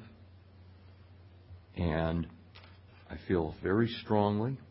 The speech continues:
that we have an obligation to our employees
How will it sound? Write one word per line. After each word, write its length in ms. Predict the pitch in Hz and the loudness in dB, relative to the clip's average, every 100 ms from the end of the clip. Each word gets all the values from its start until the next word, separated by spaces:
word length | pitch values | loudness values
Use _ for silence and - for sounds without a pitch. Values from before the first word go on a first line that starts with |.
| - - - - - - - - - - | -20 -20 -20 -20 -20 -20 -20 -20 -20 -12
that 120 | 58 | -8
we 140 | 85 | -4
have 140 | 87 78 | -2 -2
an 80 | 78 | -4
obligation 960 | 78 82 76 85 95 98 - 117 123 - - - - - - - - - - - - - | -4 -6 -10 0 0 0 -2 -4 -4 -8 -20 -20 -20 -20 -20 -20 -20 -20 -20 -20 -20 -6
to 240 | 90 80 - | -2 -2 -2
our 200 | 82 80 | -2 -2
employees 1120 | 80 - 98 98 90 90 101 117 123 - | -4 -2 2 2 2 0 0 0 -4 -8